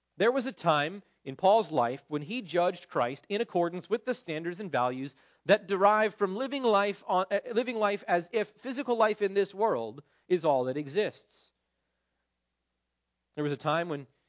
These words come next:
he looked upon Jesus as a poor, uneducated vagrant, the illegitimate son of a carpenter from the no-name city of Nazareth. Can anything good come out of Nazareth?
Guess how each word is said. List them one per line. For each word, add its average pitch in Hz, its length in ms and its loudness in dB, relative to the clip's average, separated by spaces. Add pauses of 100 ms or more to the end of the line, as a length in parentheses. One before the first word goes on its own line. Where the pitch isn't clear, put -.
(120)
he 170 80 0
looked 160 180 -2
upon 151 380 0
Jesus 147 460 -6
as 139 180 -2
a 120 160 -6 (260)
poor, 185 540 -4 (340)
uneducated 175 800 0
vagrant, 156 640 -4 (800)
the 120 200 -2
illegitimate 185 500 2
son 190 300 -2
of 180 60 -4
a 175 40 0
carpenter 190 640 -2
from 143 240 -8
the 123 100 -8
no-name 175 680 0
city 175 400 -4
of 117 100 -6
Nazareth. 143 540 -4
Can 143 100 -4
anything 147 320 -6
good 147 240 -4 (240)
come 160 160 -2
out 139 140 0
of 117 80 -8
Nazareth? 131 480 -4